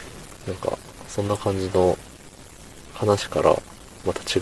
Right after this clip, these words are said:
う話に流れていって、気づけばまた三十分ぐらい喋っちゃってる。「いい加減帰ろうぜ」って言って、帰るっていう。もう無理やり帰る感じですよね。いや、喋るのって楽しいですからね。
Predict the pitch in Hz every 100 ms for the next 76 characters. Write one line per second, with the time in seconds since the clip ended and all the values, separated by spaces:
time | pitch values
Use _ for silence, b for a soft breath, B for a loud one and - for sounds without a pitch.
0 | 90 90 85 85 80 82 - 87 82 -
1 | - - - 95 - B B B B -
2 | - 101 104 113 101 85 - 92 87 85
3 | 80 80 - - - - - - - -
4 | - - - B B B B - - -
5 | 110 113 107 104 - 110 92 - 92 -
6 | - - - - - - - - - -
7 | 85 - - - - - - - - -
8 | 87 90 117 113 117 98 - - - -
9 | - - - - - B B B B B
10 | B - - - - - - - - -
11 | 85 82 - - - - 101 - 110 -
12 | - 104